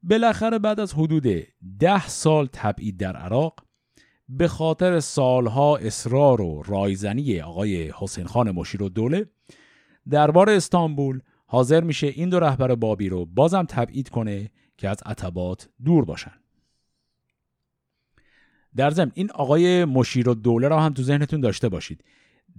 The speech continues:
در این قسمت ایشون نقشش خیلی مختصره، فقط در همین حد که به عنوان سفیر ایران خیلی بابی‌ها رو اذیت کرد. ولی جدای از اینا، ایشون در سالهای پادشاهی ناصرالدین شاه سیاستمدار خیلی مهمی بود که حالا در قسمت‌های آینده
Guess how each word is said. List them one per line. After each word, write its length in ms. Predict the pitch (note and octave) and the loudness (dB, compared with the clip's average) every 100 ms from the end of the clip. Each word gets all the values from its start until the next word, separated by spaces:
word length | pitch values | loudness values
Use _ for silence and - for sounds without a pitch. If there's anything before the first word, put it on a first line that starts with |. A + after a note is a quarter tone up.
| G#2+ | -4
در 240 | C3+ C3+ - | -2 -2 -2
این 220 | F3+ G#3+ | -2 0
قسمت 680 | G#3 E3+ F3 D#3+ D3+ - _ - | 0 0 0 -2 -2 -10 _ -8
ایشون 320 | C#3+ E3+ F3 | -2 0 0
نقشش 420 | E3+ E3+ - - | 0 0 -4 0
خیلی 140 | E3 | 2
مختصره، 480 | C#3+ G#2+ G#2 F2+ F2+ | 4 2 -2 -6 -6
فقط 240 | G2 A2+ C#3 | -4 -2 0
در 100 | A#2 | 0
همین 260 | C3+ C#3+ | 0 2
حد 140 | C#3 - | 0 0
که 100 | A2+ | 0
به 100 | A2 | 0
عنوان 240 | G#2+ A#2+ | 0 -2
سفیر 360 | - G2+ A#2 G#2 | -2 0 0 0
ایران 260 | G2+ C3 | 0 0
خیلی 200 | - C3 | 2 0
بابی‌ها 340 | A2+ G#2+ A2 A#2+ | 2 2 2 2
رو 80 | |
اذیت 340 | A#2+ G2+ A2+ - | 0 -2 -4 -4
کرد. 260 | - - _ _ _ _ - | -12 -16 _ _ _ _ -4
ولی 180 | D#3 F#3+ | -2 -2
جدای 600 | C3 B2+ D#3 D#3 G3 A3 | -2 4 4 4 0 0
از 160 | E3+ | -4
اینا، 240 | D3+ C3 A#2+ | -2 -4 -4
ایشون 280 | C3+ D#3 | -4 -2
در 140 | D#3+ C3+ | -2 -2
سالهای 440 | - B2 A2+ C#3+ | -2 -2 0 -2
پادشاهی 540 | - B2+ A2 G#2 F#2+ G2 | 0 -2 -2 -4 -2 -2
ناصرالدین 520 | F#2+ - F#2 F2 G2 | -4 -6 -8 -6 -8
شاه 280 | - F3 F3 | 0 2 2
سیاستمدار 640 | - A2 G2+ G2 F#2+ A#2+ | 0 -2 -2 -6 -4 -4
خیلی 180 | A#2+ G#2 | -2 -4
مهمی 420 | F#2 F#2+ C#3+ B2+ | -4 -2 -2 -2
بود 280 | F2 E2 - _ _ _ _ | -4 -8 -10 _ _ _ _
که 100 | - | -6
حالا 160 | G#2 C3+ | 0 2
در 140 | C3 | 2
قسمت‌های 460 | G#2+ G2+ G2+ - D#3 | 0 -4 -2 2 2
آینده 560 | A2 G2 E2+ E2+ G2 | 2 -2 -4 -4 -6